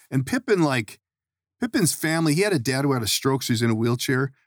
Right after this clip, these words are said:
And then he had a brother who had, it was in a wheelchair from a car accident or from an accident. And, um, so he's like, "I just need a contract." So he signed, like, a seven or eight year deal out of the gate.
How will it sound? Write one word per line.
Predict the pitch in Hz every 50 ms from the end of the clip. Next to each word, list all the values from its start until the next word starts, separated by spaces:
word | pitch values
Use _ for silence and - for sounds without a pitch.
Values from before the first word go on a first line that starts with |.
| _ _
And | - 123
then | 135 139
he | 139
had | 127 113
a | 101
brother | 98 104 107 107 113 127 135
who | 131 127 123 120
had, | 117 113 113 110 113 - -
it | 120
was | 123 123 110 123
in | 117 117
a |
wheelchair | 117 127 131 127 123 - 131 120
from | - 123 104 101
a | 95 87
car | - - 117 117
accident | 127 139 135 - 151 147 143 143
or | 110 110 107
from | - 123 113
an | 110 107
accident. | 110 113 127 - - 160 160 165 160 - _ _ _ _ _ _ _ -
And, | 117 131 135 135 127
um, | 131 127 123 117 107 101 - _ _ _ _
so | - -
he's | 147 175 214 175
like, | 165 123
"I | 123 139 165
just | 175 135 -
need | 131 107
a | 101
contract." | 95 - 127 127 151 165 - - 92 - -
So | -
he | - - 214
signed, | - - - 139 143 139
like, | 123
a | 101
seven | - - - - 131 135 143 135
or | 120 107
eight | 107 117 117 90
year | 107 113 104
deal | 101 - 101 110 110 110
out | 104 95
of | 90
the | 85 85
gate. | 87 92 87 90 90 80 -